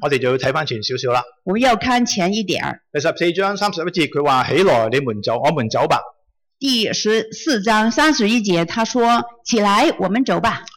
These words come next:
Speaker 1: 所以我哋知道呢段經文就係主耶穌同佢嘅門徒食完最後晚餐之後。
Speaker 2: 這一段的經文，我們就知道是耶穌跟門徒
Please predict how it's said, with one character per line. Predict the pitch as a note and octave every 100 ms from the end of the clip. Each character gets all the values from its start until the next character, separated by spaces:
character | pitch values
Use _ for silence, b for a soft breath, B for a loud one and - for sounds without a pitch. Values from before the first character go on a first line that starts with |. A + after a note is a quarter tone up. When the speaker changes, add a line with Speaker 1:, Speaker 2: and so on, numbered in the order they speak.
| _
Speaker 1:
所 | E3+
以 | F#3
我 |
哋 | C#3
知 | F3+
道 | E3 C#3+
呢 | F3
段 | C3
經 | D3 F3
文 | A#2 G#2
就 | B2
係 | A#2 A2
主 | D3
耶 | A2+
穌 | - D#3+
同 | C#3 G#2+
佢 | A#2+
嘅 |
門 | A#2+ G2+
徒 | A2+ G#2 G2+
食 | -
完 | A#2+ A2
最 | C#3 C#3+
後 | B2+
晚 | A2 B2+
餐 | D3 E3
之 | - D#3+
後。 | C3 G#2 - _ _ _ _ _ -
Speaker 2:
這 | G#3+
一 | C#4+ D#4
段 | E4+ C4
的 | A3
經 | C#4+ C4+
文， | A#3+
我 | F#3
們 | F#3
就 | G#3+
知 | G3 - B3
道 | A#3+ A3 F#3+
是 | - G#3 F3 C3+ -
耶 | C#4
穌 | C4+ C4 A3+
跟 | A#3+ A#3
門 | G3+ - F3+ G#3+
徒 | - E3 F#3+